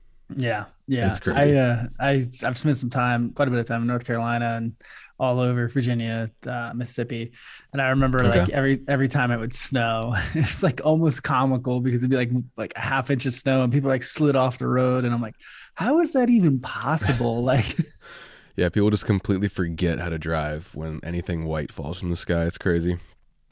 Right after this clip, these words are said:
Speaker 2: But, um, but yeah, man, um, uh, I've been looking forward to talking to you. Did you guys have a good holiday?
Speaker 1: Yeah, yeah, pretty low key. Uh, just kinda stayed at home. Uh, we didn't travel much, so that was, that was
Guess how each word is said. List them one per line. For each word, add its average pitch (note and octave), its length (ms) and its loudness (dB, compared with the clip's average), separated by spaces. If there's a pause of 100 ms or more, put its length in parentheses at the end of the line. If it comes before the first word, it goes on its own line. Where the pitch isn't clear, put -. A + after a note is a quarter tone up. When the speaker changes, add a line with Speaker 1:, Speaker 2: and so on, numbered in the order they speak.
(1200)
Speaker 2:
But, F2 240 -4
um, E2+ 380 -4 (260)
but F#2+ 100 4
yeah, C3+ 120 8
man, B2+ 400 4
um, G2+ 600 6 (840)
uh, G2+ 80 -2 (120)
I've F#2 60 2
been G#2 100 4
looking G#2+ 180 4
forward G#2 220 0
to G2+ 60 -6
talking G#2 400 -2
to - 120 0
you. C3 120 4
Did G#2 100 -2
you G#2+ 80 8
guys G2 120 6
have G#2 120 2
a F#2+ 40 0
good G2+ 100 2
holiday? A2 400 2 (920)
Speaker 1:
Yeah, D3 400 2
yeah, D#3 220 2
pretty D3 200 2
low C#3 180 4
key. C#3 380 4
Uh, B2 460 0 (300)
just C3+ 180 -8
kinda C3+ 220 0
stayed C3 220 0
at A#2+ 100 0
home. B2+ 520 0
Uh, A#2+ 240 -2
we B2+ 60 0
didn't B2+ 240 0
travel A#2+ 320 -2
much, A#2 320 -2
so A#2 260 -2
that A#2 140 -6
was, - 380 -8
that A#2 120 -4
was A#2+ 300 -6